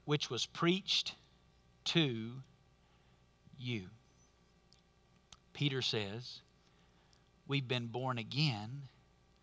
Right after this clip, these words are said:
through the Word of God." When Peter uses that phrase here, he's talking about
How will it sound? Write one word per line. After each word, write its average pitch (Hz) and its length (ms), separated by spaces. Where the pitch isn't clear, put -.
through 147 160
the 120 100
Word 123 840
of 104 220
God." 104 420
When 147 120
Peter 196 220
uses 151 440
that 147 200
phrase 156 400
here, 123 360
he's 147 220
talking 180 420
about 113 460